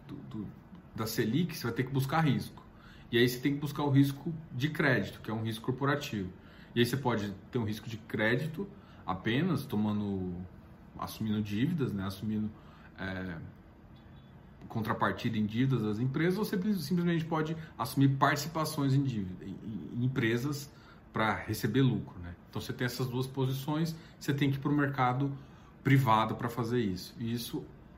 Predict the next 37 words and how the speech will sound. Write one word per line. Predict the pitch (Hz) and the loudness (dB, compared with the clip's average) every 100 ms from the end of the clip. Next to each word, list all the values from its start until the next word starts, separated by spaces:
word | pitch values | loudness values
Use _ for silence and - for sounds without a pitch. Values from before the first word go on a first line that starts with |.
| - - | -20 -2
incentiva | 135 139 151 135 131 | 2 2 2 4 2
esse | 135 160 | 2 2
mercado | 165 170 165 170 175 | 2 4 4 6 4
e | |
isso | 175 | 2
é | 175 | 0
positivo. | - 170 180 - 127 98 95 - - - | 0 2 2 0 -2 -2 -6 -14 -20 -6
Então | 127 | -2
faz | 127 139 139 | 2 4 4
sentido | 147 131 127 135 | 2 2 2 4
mais | 135 117 127 135 - - - - - - - | 6 6 6 2 0 -8 -12 -16 -20 -20 -4
pessoas | 127 - 123 113 | -2 0 2 2
irem. | 107 92 87 | 0 0 -2
Só | - 120 | -4 -4
que | - 135 | 0 0
o, | 120 - - - - - - - | 0 -4 -14 -20 -20 -20 -12 -4
o, | 123 113 101 - - - - - - | -2 -2 -4 -10 -16 -20 -20 -20 -14
o | - | -4
crescimento | - 165 170 156 131 156 214 185 127 | 4 6 6 4 6 8 6 4 2
da | 113 | 2
bolsa | 104 113 143 170 135 | 2 4 6 6 4
em | 113 | -2
si | - - 165 | -4 -4 -4
tá | 151 139 | 0 4
mais | 131 139 | 4 4
ligado | 143 135 123 131 | 2 2 4 4
também | 139 135 | 2 2
com | 135 | 2
os | 143 | 2
resultados, | 143 143 165 180 170 180 | 2 2 2 4 4 2
os | 185 | 0
resultados | 180 165 156 | 0 0 0
vão | 165 | 0
cair, | 160 180 170 | 0 0 0
então | 170 180 | -2 -2
a | |
bolsa | 165 160 156 175 | 2 2 2 -2